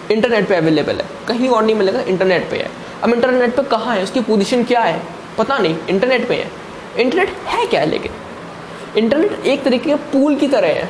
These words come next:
जैसे स्विमिंग पूल होता है ना, उसी प्रकार इंटरनेट एक पूल की तरह है, जहाँ पर डेटा या फिर इन्फॉर्मेशन अवेलेबल होती है।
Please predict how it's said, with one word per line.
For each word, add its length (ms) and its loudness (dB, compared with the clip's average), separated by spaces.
जैसे 140 2
स्विमिंग 400 2
पूल 120 2
होता 160 2
है 60 2
ना, 140 -2
उसी 140 0
प्रकार 320 0
इंटरनेट 400 0
एक 120 0
पूल 340 2
की 120 2
तरह 180 2
है, 220 2
जहाँ 320 2
पर 120 2
डेटा 680 2
या 100 2
फिर 160 2
इन्फॉर्मेशन 500 2
अवेलेबल 440 4
होती 240 0
है। 140 -4